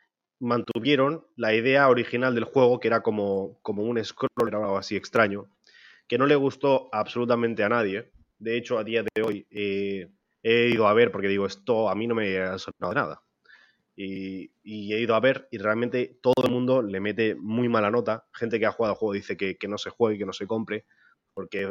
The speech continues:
era muy malo, porque simplemente era un juego que iba a ser originalmente para móvil, que lo decidieron al final,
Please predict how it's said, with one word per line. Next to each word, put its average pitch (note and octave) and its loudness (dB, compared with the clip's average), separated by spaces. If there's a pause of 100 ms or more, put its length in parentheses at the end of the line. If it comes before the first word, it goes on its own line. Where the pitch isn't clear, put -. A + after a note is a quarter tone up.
era G#2+ 0
muy G2+ -6
malo, A#2 0
porque F#2 -6
simplemente G#2+ -6
era G2+ 0
un G2 -4
juego A2+ 6
que G#2+ -4
iba G#2 2
a F#2+ -4
ser G#2+ -2
originalmente F#2+ -6
para F#2+ -4
móvil, A#2 -2
que F#2+ -8
lo F2+ -2
decidieron F#2+ -6
al F#2 -10
final, G2+ -8